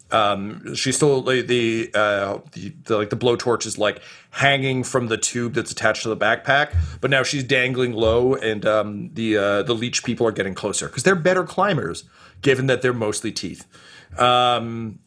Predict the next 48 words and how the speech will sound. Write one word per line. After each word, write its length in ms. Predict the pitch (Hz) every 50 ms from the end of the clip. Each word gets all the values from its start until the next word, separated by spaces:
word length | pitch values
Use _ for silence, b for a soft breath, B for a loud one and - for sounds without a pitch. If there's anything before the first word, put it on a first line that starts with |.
| _ _ -
so 160 | - - 147
she, 360 | 139 - 151 143 135 151 135
she 520 | 117 - - 143 139 135 135 131 127 127 117
is, 140 | 127 123
like, 160 | 131 123 120 - 135
reaching 320 | 131 135 123 - 135 131
for 80 | - 123
the 80 | 120
torch, 340 | 113 - - 120 110 104 -
hanging 280 | - 117 107 110 113 107
upside 320 | 101 - - 113 98 98
down. 380 | 104 101 92 92 92 90 87 87 B B B B B B B B B B B B
Um, 400 | 131 123 117 117 110 110 107 120 -
that 260 | - 131 135 135 - -
said, 580 | - - 160 160 151 143 135 113 110 - -
uh, 340 | 127 123 117 113 113 110 107
back 260 | - 127 120 117 -
up 60 | 117
in 40 | 120
the 80 | 113 113
cockpit, 480 | - 120 113 110 - - 107 98 - -
Acri 640 | 101 104 104 - - 110 104 101 98 95 92 90 -
is 160 | 101 98 92 101
like, 360 | 98 95 98 95 - - b b b b b b b b b b
"Well, 420 | - 143 202 302 359 - - - - - - - - _ - - - - - - - _ -
whatever 380 | 104 113 127 180 202 202 214
you 100 | 220 214
did 360 | 185 156 226 262 269 240 180 156
seems 300 | - 139 151 165 156 -
to 80 | 175
have 80 | 170 151
mostly 340 | 156 175 190 180 - 175 160
solved 320 | - 190 196 190 190 175
the 60 | 185
problem. 380 | - - 269 277 233 233 240 220
Got 220 | 185 165 165 160
a 40 | 151
bit 160 | 135 202 208
of 80 | 160 139
damage 400 | 180 208 240 240 214 180 143 151
out 240 | 170 175 165 - -
there, 260 | 165 208 254 285 240
but 240 | 180 170 180 175 180
nothing 300 | 202 196 - - 151 156
that 160 | 156 147 -
should 260 | - - 226 214 151
stop 420 | - - - 139 139 143 147 -
us. 260 | 190 208 214 202 -